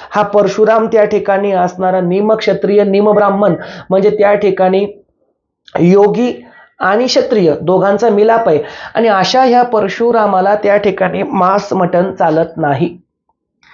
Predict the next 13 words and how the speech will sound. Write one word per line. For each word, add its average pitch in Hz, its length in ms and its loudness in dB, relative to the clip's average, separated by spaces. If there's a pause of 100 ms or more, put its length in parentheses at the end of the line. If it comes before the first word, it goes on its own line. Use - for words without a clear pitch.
(160)
त्यांनी 202 260 4
क्षत्रियांचा 208 640 0
संहार 185 380 0
केला, 151 300 0
दुष्ट 175 280 -2
राजांचा 202 500 2
निपात 196 320 -2 (140)
केला, 156 240 2 (360)
बकरे 190 380 2
आणि 208 180 2
कोंबडे 190 400 0
कापलेले 190 460 -2
नाहीत. 202 260 -2